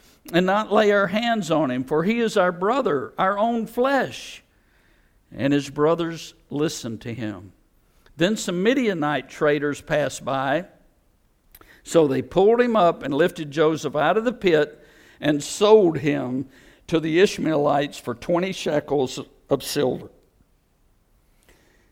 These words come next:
Then they brought Joseph into Egypt. Now, if you slip down to thirty-six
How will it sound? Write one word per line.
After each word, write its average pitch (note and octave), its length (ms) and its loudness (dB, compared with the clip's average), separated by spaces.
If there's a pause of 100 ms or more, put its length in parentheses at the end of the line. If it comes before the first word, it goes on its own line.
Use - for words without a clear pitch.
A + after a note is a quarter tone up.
(400)
Then C#3+ 180 4
they D#3+ 140 4
brought E3 460 4
Joseph C3 720 0 (760)
into E3 340 0
Egypt. A2+ 460 -6 (180)
Now, D3 140 0
if C3+ 140 -4
you C3+ 60 -6
slip G3+ 360 0
down G3 280 0
to E3+ 60 0
thirty-six E3 1000 -2